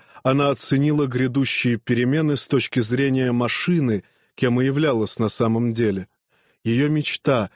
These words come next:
стремление, смысл существования уже корчились под ногами.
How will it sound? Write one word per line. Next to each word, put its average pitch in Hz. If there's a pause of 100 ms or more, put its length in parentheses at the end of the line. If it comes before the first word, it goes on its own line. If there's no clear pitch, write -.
(140)
стремление, 127 (240)
смысл 156
существования 139 (300)
уже 127
корчились 127
под 104
ногами. 123